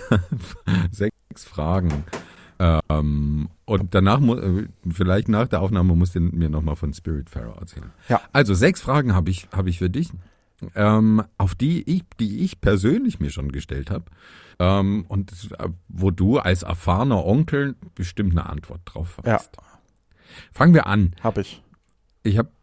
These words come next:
Speaker 1: <laughs> ja, das werden wir sehen. Warum muss man sich nicht die Wimpern schneiden? Man muss sich ja die Haare schneiden, man muss sich den Bart schneiden. In unserem Alter muss man sich sogar die Augenbrauen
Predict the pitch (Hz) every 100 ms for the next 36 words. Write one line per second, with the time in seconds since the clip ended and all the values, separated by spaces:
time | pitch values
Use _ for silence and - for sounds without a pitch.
0 | _ - - - - - - - - -
1 | - 80 90 87 117 131 147 143 104 65
2 | - - - 92 113 196 147 85 92 131
3 | 202 190 - - 123 165 165 180 165 160
4 | 165 - _ _ _ 104 120 147 - -
5 | - 120 117 180 190 87 - - 62 58
6 | - 107 - _ _ _ _ _ - 85
7 | 90 87 71 69 67 95 123 113 101 104
8 | 98 98 98 101 - 80 80 85 - 78
9 | 73 73 87 117 - 107 104 110 120 -
10 | - - - - - 90 92 120 113 101
11 | 90 107 104 95 98 90 90 85 78 87
12 | 101 78 90 127 123 87 117 131 156